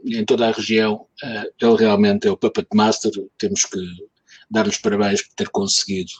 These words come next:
sozinho quase, eh, dar a volta ao próprio país, eh, depois a toda a região, e lá continua. Lembram-se ainda que ele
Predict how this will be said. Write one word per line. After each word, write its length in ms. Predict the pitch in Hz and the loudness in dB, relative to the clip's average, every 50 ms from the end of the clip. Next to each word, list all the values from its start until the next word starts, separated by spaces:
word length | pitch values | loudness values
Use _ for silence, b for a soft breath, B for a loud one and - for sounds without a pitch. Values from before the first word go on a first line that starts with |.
| _ _ - | _ _ -6
sozinho 540 | - - 117 110 101 - - 123 120 104 - | -2 -2 0 0 0 0 2 2 2 0 0
quase, 420 | - - 107 104 101 95 - - B B B B B B B B - | -2 -2 -2 -2 -2 -2 -6 -8 B B B B B B B B -2
eh, 340 | 104 104 101 101 101 98 95 - | 2 4 6 6 6 4 4 2
dar 160 | 113 113 113 | 2 4 4
a 40 | 107 | 4
volta 520 | 107 113 107 101 - - 107 98 98 98 - | 4 4 2 2 2 -2 -4 -4 -4 -6 -4
ao 140 | - 120 - | -4 -4 -2
próprio 320 | - 110 107 - - 107 - | 0 -2 -2 -2 -4 -10 -6
país, 400 | - 104 104 110 131 147 170 180 - _ b b b b b b b b b | -2 -2 0 0 0 -2 -4 -10 -14 _ b b b b b b b b b
eh, 300 | 123 120 117 113 110 104 | 2 2 4 6 4 4
depois 500 | 104 - - - - 117 110 107 104 101 | 2 0 -4 0 4 6 8 8 8 6
a 100 | 104 95 | 4 0
toda 240 | - 113 104 104 101 | 0 0 0 0 0
a 40 | 101 | -4
região, 480 | - - - 101 104 107 123 127 139 - - - - | -6 -8 -8 -6 -6 -6 -6 -6 -8 -10 -10 -8 -4
e 200 | 143 135 123 110 104 | -2 -2 -2 -2 -2
lá 120 | 101 101 | -2 -2
continua. 680 | - - 107 104 - 101 101 110 127 143 160 156 143 143 - - - _ _ _ - 127 - - - - 117 | 0 0 -2 0 0 2 2 4 4 4 2 0 -2 -4 -6 -10 -14 _ _ _ -6 -4 -2 0 0 4 6
Lembram-se 500 | 123 151 160 147 151 143 - - - 147 | 6 6 6 6 4 4 4 2 2 4
ainda 380 | 131 127 135 143 139 135 135 131 - | 6 6 6 6 8 6 6 6 4
que 120 | - 135 | 2 2
ele 80 | 127 | 2